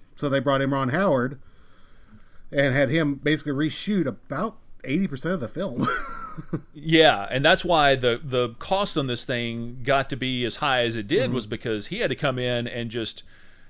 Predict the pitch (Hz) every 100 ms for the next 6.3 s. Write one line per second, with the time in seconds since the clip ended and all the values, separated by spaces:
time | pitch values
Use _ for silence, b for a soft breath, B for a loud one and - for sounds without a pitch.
0 | b - - - 139 - - 190 165 147
1 | 131 123 120 120 151 165 143 123 123 117
2 | 110 110 107 110 - - - 135 131 127
3 | 135 120 147 117 110 98 98 - - -
4 | 139 120 123 120 117 117 117 120 135 -
5 | B 123 139 180 202 226 214 208 185 220
6 | 254 240